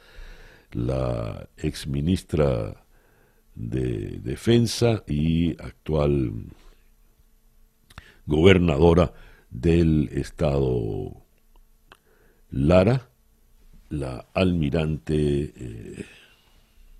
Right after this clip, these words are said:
Dios, aquí se me fue el, Carmen Teresa Meléndez, quien, en quien confía ahora, pues, todo el tema de seguridad, Nicolás Maduro.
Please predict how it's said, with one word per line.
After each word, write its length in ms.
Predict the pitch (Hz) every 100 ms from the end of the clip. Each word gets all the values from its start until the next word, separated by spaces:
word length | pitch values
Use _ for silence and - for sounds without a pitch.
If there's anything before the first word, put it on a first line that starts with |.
| _ _ _ _ _ -
Dios, 240 | 98 120 -
aquí 180 | -
se 140 | - -
me 120 | 55
fue 160 | - 53
el, 140 | - - - _ - - - - _ _ _ - _ _ _ - _ _ _ _ _ _ _ _ _ _ _ _
Carmen 840 | 98 90 85 87 80 78 69 57 -
Teresa 480 | - 85 98 - 90 -
Meléndez, 1040 | 87 95 104 107 92 65 50 50 - - _ _ _ _ _ _ _ _ - _ _ _ _ _ _ _ _ _ -
quien, 460 | 65 60 57 52 - _ -
en 120 | 60
quien 180 | - 69
confía 480 | - 76 - 82 87
ahora, 380 | 67 64 71
pues, 280 | 82 - 50
todo 220 | - 67
el 80 | 65
tema 260 | 69 67 65
de 120 | 60
seguridad, 520 | 71 69 85 71 58 -
Nicolás 540 | 80 - 58 50 -
Maduro. 400 | 64 80 143 123